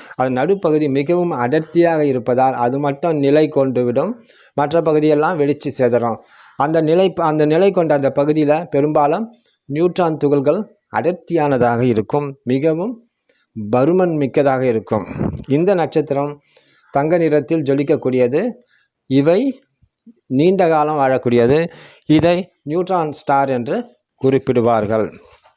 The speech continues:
இப்படியாக ஒரு நட்சத்திர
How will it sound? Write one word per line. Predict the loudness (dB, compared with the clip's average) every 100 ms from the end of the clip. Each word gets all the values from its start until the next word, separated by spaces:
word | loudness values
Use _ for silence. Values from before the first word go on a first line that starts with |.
| _ _ _ -20 _ _ _ -20 -20 -20 -20 -20 -20 -14 -10 -10 -10 -16 -20 -20 _ _ _ -20 -20 -20 -20 -20 -20 -2
இப்படியாக | -2 2 2 2 2 0
ஒரு | 0 0
நட்சத்திர | -2 -2 -2